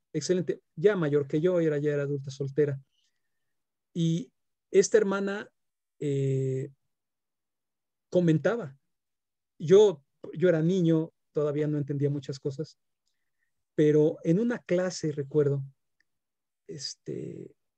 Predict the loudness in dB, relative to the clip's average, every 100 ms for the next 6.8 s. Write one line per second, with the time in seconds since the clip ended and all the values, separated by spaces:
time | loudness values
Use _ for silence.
0 | _ _ _ _ _ _ -2 0 4 4
1 | 4 2 2 2 4 4 2 -2 -4 -4
2 | -4 -4 -4 -2 -2 -2 -2 -4 0 2
3 | 2 -2 -4 -6 -4 -4 -4 _ _ _
4 | _ _ _ _ _ -6 -4 0 0 0
5 | 0 2 4 4 2 -4 -4 -2 2 2
6 | 4 4 4 2 2 -2 -6 -14